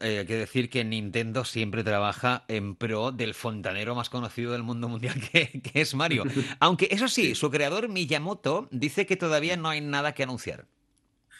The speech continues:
Speaker 2: Sí, eh, mm, dicen que están todavía trabajando, porque, claro, desde el, del último Mario, el Odyssey, estamos esperando un juego, que estamos hablando ya, creo que son cinco o seis años, y Miyamoto dice que sí, que se está trabajando, pero no van a anunciar nada, mm, porque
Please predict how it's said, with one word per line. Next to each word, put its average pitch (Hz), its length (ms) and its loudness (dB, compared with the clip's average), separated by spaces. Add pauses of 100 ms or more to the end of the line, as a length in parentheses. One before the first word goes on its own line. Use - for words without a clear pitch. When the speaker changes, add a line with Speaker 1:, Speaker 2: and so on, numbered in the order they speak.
(120)
Speaker 2:
Sí, - 280 8
eh, 110 300 4
mm, 104 540 4
dicen 131 280 6
que 185 80 4
están 160 240 4
todavía 135 400 6
trabajando, 110 360 2
porque, - 120 -10 (100)
claro, 98 340 4 (220)
desde 95 600 2
el, 90 280 0
del 90 240 2
último 104 300 4
Mario, 110 300 4
el 113 60 6
Odyssey, 107 460 4 (220)
estamos 92 360 -2
esperando 95 280 4
un 127 80 4
juego, 127 280 4
que 123 40 0
estamos 90 200 -6
hablando 92 200 0
ya, 123 160 4
creo 92 100 -6
que 95 160 -4
son 92 200 -4
cinco 85 220 -2
o - 20 -4
seis 78 200 -6
años, 123 280 0 (340)
y 104 500 4
Miyamoto 101 320 4
dice 175 160 2
que 131 80 2
sí, 175 140 4
que 143 80 4
se 110 80 2
está 135 160 2
trabajando, 170 500 4
pero 226 440 10
no 156 160 8
van 240 140 6
a - 20 2
anunciar 180 320 4
nada, 151 480 4
mm, 104 300 -2
porque 101 760 4